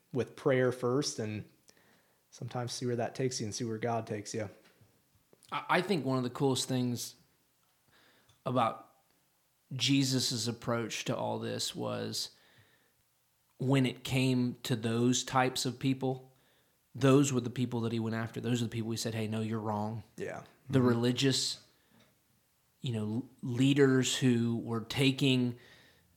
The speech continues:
Speaker 2: that platform and instead of, you know,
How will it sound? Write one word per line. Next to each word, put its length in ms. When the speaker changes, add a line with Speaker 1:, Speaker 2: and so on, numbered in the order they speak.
Speaker 2:
that 380
platform 720
and 540
instead 540
of, 380
you 120
know, 260